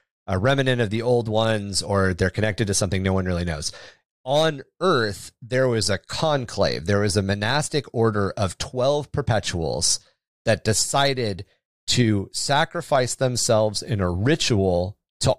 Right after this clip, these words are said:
all be reincarnated rather than being re-, so a perpetual dies and they're reincarnated. So instead of these perpetuals dying and being reincarnated, they sacrifice themselves in a ritual to all be reincarnated into one body.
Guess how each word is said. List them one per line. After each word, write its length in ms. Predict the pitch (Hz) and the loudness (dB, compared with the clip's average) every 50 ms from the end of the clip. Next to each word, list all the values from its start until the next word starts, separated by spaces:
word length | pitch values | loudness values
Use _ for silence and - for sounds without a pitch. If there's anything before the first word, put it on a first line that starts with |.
| - _ | -2 _
all 280 | - 127 135 147 160 165 | -2 0 2 2 2 0
be 240 | 139 151 156 147 139 | 0 -2 0 0 2
reincarnated 1000 | 127 131 131 127 117 117 113 - - - 147 139 123 110 98 92 85 92 87 98 | 2 2 2 2 0 0 -4 -8 -6 -2 0 0 2 2 2 2 2 0 -2 0
rather 280 | 104 107 110 110 117 | 0 2 2 2 2
than 180 | 113 117 113 107 | 0 -2 -2 2
being 240 | 110 113 107 101 98 | 2 2 2 2 0
re-, 180 | 98 101 - | -2 -2 -2
so 160 | - - 131 127 | 0 2 2 2
a 40 | 117 | 2
perpetual 460 | - 120 - 170 180 - 160 151 123 | 0 0 2 2 2 2 0 -2 0
dies 320 | 104 117 110 110 104 - | 0 0 0 0 0 -2
and 60 | 101 101 | -4 -2
they're 60 | 95 | -2
reincarnated. 640 | 92 92 90 80 - - 76 65 60 57 64 62 - _ _ _ _ _ _ _ _ | 0 -2 -2 -4 -4 -6 -6 -6 -4 -6 -6 -8 -8 _ _ _ _ _ _ _ _
So 120 | - - 113 | 0 2 2
instead 320 | 110 107 - - 160 170 180 | 2 0 0 2 2 2 2
of 80 | 180 147 | 2 0
these 180 | 156 156 147 | 0 -2 -2
perpetuals 640 | - - 139 - 131 127 - - 127 113 104 101 98 | -2 -6 0 2 2 2 2 0 0 0 0 -2 0
dying 340 | 110 147 151 139 120 113 110 | 0 2 2 2 0 0 -2
and 80 | 104 90 | -2 0
being 200 | 107 104 98 98 | 0 0 0 0
reincarnated, 720 | 98 95 92 92 - - - 226 160 117 101 92 95 90 - - - - _ _ _ | -2 -2 -2 -4 -6 -2 0 0 2 2 2 2 0 -2 -2 -8 -16 -20 _ _ _
they 120 | 113 120 | -2 -2
sacrifice 640 | - - - 151 160 175 - 190 - - 170 151 - - | -2 0 0 0 0 0 -2 -4 0 2 2 2 2 -2
themselves 420 | 151 127 117 - 135 120 120 107 | -4 -6 -2 0 2 2 2 0
in 80 | 110 101 | -2 -4
a 80 | 101 | -2
ritual 440 | 104 131 170 165 - 131 110 95 90 | 0 0 0 2 2 2 2 2 0
to 100 | - 92 - - | -2 -6 -4 0
all 180 | 120 123 143 143 | 2 2 2 2
be 180 | 131 151 139 | 0 -2 -2
reincarnated 760 | 117 117 123 113 110 110 - - 104 107 104 104 101 101 98 90 | 0 0 0 0 0 -2 -4 -2 -2 0 0 2 2 0 0 0
into 200 | 95 95 - 98 | -2 -2 -2 -2
one 460 | 92 87 85 87 98 98 95 95 90 | -2 -2 -2 -2 -2 -2 -2 -2 -2
body. 480 | 85 87 82 76 69 - - - - - | -2 -2 0 0 -2 -4 -6 -10 -12 -14